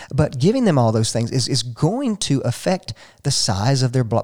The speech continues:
their berries and the number of their berries even.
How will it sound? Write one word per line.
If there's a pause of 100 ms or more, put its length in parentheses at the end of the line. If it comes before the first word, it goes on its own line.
their
berries
and
the
number
of
their
berries
even.